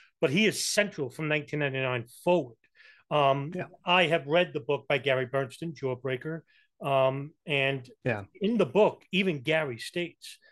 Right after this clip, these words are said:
Speaker 1: when he led the operation and he was being replaced by Rich, that's who he names in the book, Rich,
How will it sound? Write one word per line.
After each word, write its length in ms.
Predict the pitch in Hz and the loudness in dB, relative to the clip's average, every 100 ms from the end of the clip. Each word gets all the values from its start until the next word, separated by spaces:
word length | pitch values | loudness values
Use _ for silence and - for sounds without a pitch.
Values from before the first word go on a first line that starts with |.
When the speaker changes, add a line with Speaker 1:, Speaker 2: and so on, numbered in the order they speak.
| _ | _
Speaker 1:
when 160 | - 139 | -2 -2
he 180 | 143 165 | 0 -2
led 320 | 143 160 139 | 2 0 0
the 140 | 135 | -2
operation 680 | 131 127 143 180 160 127 120 | -2 0 0 0 -2 -8 -8
and 100 | 123 | -6
he 60 | 139 | -4
was 160 | 139 120 | -6 -6
being 260 | 151 139 | -4 -4
replaced 560 | 120 - 196 151 - _ _ _ | -6 -2 0 0 -6 _ _ _
by 80 | 139 | -4
Rich, 540 | 120 151 185 - - - | -2 2 0 -2 -16 -12
that's 160 | 123 | -14
who 80 | 139 | -10
he 80 | 127 | -8
names 300 | 135 139 120 | -6 -6 -8
in 220 | 135 139 | -14 -12
the 60 | 113 | -10
book, 220 | 165 - | -10 -8
Rich, 220 | 165 - | -10 -12